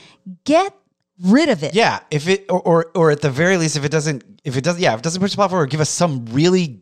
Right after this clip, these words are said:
Speaker 2: good insight into this character. Like,
Speaker 1: Right.
Speaker 2: get the fuck out. Um,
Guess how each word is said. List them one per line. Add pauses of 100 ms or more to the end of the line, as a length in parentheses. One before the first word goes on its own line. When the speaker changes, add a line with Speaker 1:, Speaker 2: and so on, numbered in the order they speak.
Speaker 2:
good
insight
into
this
character.
Like,
Speaker 1:
Right.
Speaker 2:
get
the
fuck
out. (480)
Um,